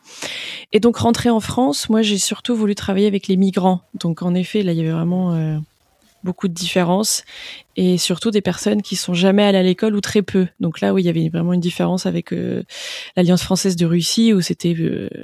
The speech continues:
presque tous des universitaires, euh, euh, très, très scolaires.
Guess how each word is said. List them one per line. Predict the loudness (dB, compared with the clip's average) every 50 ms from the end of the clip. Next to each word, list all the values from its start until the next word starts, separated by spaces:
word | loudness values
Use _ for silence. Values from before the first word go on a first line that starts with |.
| -12 -14 _ _ _ _ _
presque | -8 -6 -6 -6 -6 -6 -8 -8 -8 -6
tous | -8 -6 -6 -6 -4
des | -2 -2 0 0 2
universitaires, | 2 2 2 0 -2 -2 -2 -4 -4 -2 2 2 4 4 4 2 2 2
euh, | 2 0 2 0 0 -2 -6 -8 -10 -14 -12 -12 -10 -10 -10 -10 -12 -12 -14 -18 _ -12 -8
euh, | -8 -6 -6 -8 -8 -8 -6
très, | -2 -2 -2
très | 0 0 0 0
scolaires. | 0 2 2 4 4 4 2 0 -2 -6 -14 _